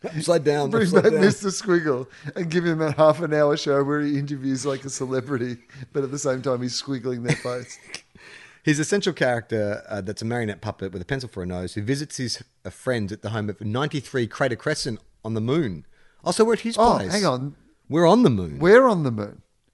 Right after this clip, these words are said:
Speaker 1: Oh, no. Sorry. He visits his friends from his
Speaker 2: Oh,
Speaker 1: house,
Speaker 2: huh.
Speaker 1: ninety-three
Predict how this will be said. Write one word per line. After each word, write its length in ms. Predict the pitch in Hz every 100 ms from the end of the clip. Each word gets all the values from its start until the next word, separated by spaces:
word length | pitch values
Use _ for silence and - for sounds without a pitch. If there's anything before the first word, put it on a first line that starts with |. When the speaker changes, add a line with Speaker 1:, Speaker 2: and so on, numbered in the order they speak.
| _
Speaker 1:
Oh, 100 | 165
no. 180 | 175 90 - _ _ _
Sorry. 340 | - 113 71 - _
He 120 | 139
visits 320 | 156 156 -
his 100 | 123
friends 260 | 127 113 -
from 440 | - 160 175 156
his 160 | 123 131
Speaker 2:
Oh, 80 |
Speaker 1:
house, 320 | 107 87 87 -
Speaker 2:
huh. 140 | 165 - -
Speaker 1:
ninety-three 840 | 117 127 117 107 - 107 92 87